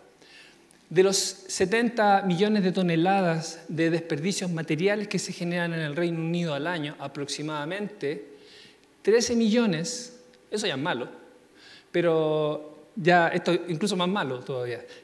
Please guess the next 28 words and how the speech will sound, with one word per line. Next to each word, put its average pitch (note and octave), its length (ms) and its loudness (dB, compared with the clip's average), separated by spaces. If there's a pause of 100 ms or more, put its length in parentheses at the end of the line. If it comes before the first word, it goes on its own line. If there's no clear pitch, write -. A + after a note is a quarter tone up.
(220)
trece A3+ 280 0
millones, G3 460 2
aproximadamente G3 640 -2
un G3+ 80 -2
veinticinco G#3 500 -2
por G3+ 120 -2
ciento E3+ 500 -4 (320)
de D#3+ 380 4
esos F#3+ 580 0
materiales E3+ 880 0
que - 220 0
supuestamente F#3+ 640 -2
son F3 260 -2
de D3+ 80 2
desecho, F3 640 -2 (300)
son G#3+ 260 0
materiales G3+ 680 2 (240)
que F3 100 6
ingresaron F3 520 2
a G#3+ 40 -2
la G#3 180 0
obra, B2+ 360 0 (580)
pero E3 200 0
que E3+ 80 -2
no E3+ 100 -2
fueron D#3 240 -4
usados. C#3+ 360 -8 (1700)
¿Mm? D#3 140 -10